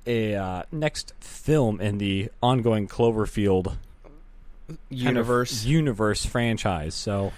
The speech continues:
Speaker 1: we might
Speaker 2: I, I need, I need to do some research because I'm very interested,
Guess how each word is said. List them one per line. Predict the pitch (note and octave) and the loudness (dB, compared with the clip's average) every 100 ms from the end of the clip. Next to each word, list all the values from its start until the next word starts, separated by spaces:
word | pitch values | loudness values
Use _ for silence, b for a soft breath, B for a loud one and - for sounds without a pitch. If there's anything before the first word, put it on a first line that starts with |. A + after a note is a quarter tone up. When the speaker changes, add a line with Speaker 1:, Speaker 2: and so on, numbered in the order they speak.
| - | -4
Speaker 1:
we | B2+ | 0
might | C3+ C#3 | 0 4
Speaker 2:
I, | D3 - | 4 6
I | D3 D#3+ | 2 2
need, | F3+ G#3 G3 | 2 0 -2
I | D3+ | 0
need | D#3+ G3+ | 2 0
to | G#3 | -2
do | E3+ E3 | 0 -2
some | - C#3 B2 | 0 -2 0
research | A#2+ - A#2 - | 0 0 -2 -2
because | A#2+ B2 | -6 0
I'm | B2 | 2
very | B2+ D3 C#3 | 4 4 4
interested, | B2+ - A#2 C#3+ A#2+ A2+ | 0 -2 -2 0 0 -2